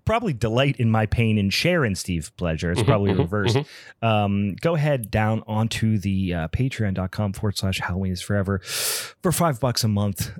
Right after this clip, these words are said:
Speaker 1: uh, you can get that exclusive podcast and a bunch of other fun stuff on there as well. All right. Uh, now,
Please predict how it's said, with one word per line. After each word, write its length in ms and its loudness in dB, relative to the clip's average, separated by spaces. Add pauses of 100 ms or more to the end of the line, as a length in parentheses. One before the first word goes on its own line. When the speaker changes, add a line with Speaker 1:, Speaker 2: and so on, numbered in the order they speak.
Speaker 1:
uh, 340 2
you 200 2
can 160 2
get 200 0
that 160 0
exclusive 480 -4
podcast 460 0
and 60 2
a 40 -2
bunch 220 -2
of 60 -2
other 140 -2
fun 200 -4
stuff 280 -4
on 80 -6
there 120 -8
as 140 -4
well. 80 -8 (1000)
All 180 2
right. 520 -6 (120)
Uh, 1000 4
now, 480 0